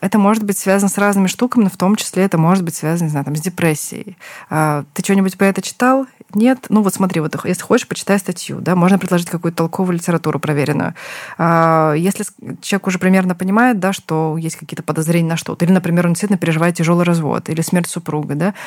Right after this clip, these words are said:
то можешь сказать, что я знаю, что в таких ситуациях очень помогает обратиться к психологу. А, может быть, поработать с его предубеждениями. То есть он скажет: «Да нет, да это долго, да это неэффективно». Может быть, подготовиться и немножко поизучать, а, как, а, ну,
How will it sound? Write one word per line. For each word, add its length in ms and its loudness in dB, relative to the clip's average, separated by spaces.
то 80 -4
можешь 240 2
сказать, 220 -2
что 280 2
я 160 2
знаю, 240 4
что 280 0
в 60 -6
таких 320 -2
ситуациях 540 0
очень 200 -2
помогает 640 -2
обратиться 480 -6
к 60 -20
психологу. 880 -4
А, 340 2
может 560 0
быть, 120 -4
поработать 400 0
с 80 -8
его 280 0
предубеждениями. 680 0
То 80 -14
есть 100 -10
он 60 -6
скажет: 200 -6
«Да 60 0
нет, 380 2
да 80 0
это 160 -4
долго, 400 -2
да 80 -4
это 340 -6
неэффективно». 720 0
Может 180 4
быть, 140 -4
подготовиться 640 0
и 40 -4
немножко 400 -2
поизучать, 640 -2
а, 220 -2
как, 320 -6
а, 200 -4
ну, 140 2